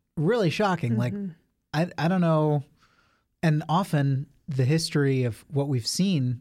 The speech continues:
Speaker 1: many of the studies showing what masks do and don't do, you know, that there are questions about the vaccine. And I mean, I took the first round of them. I, I was all for taking the vaccine.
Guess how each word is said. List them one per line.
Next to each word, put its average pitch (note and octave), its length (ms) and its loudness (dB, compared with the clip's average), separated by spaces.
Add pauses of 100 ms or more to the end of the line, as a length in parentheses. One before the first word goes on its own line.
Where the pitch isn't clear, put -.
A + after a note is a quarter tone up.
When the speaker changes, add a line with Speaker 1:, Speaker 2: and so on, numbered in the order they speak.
(120)
Speaker 1:
many C3+ 260 0
of A#2+ 40 -4
the A#2 80 -4
studies B2+ 420 -2
showing B2 600 -2 (320)
what B2+ 300 -6
masks A#2 680 -6 (180)
do A#2+ 240 -2
and A2 180 -4
don't F#3+ 280 0
do, E3 400 2 (480)
you C#3 80 0
know, B2 140 0
that A#2 260 -6
there C3 260 -2
are C#3+ 240 -2
questions C#3+ 680 -2
about C3+ 280 0
the B2+ 80 -2
vaccine. C3 760 0 (360)
And C3+ 80 0
I - 20 2
mean, B2 160 0
I C3+ 120 0
took F3 420 -4 (220)
the C3+ 80 0
first - 480 -4
round A#2 420 -2
of A2 160 -6
them. A2+ 240 -4
I, A#2+ 160 -4 (100)
I C3 140 -4
was E3 360 0 (260)
all E3 180 2
for F#3+ 480 0
taking F3 420 0
the D3+ 80 0
vaccine. C#3+ 720 -2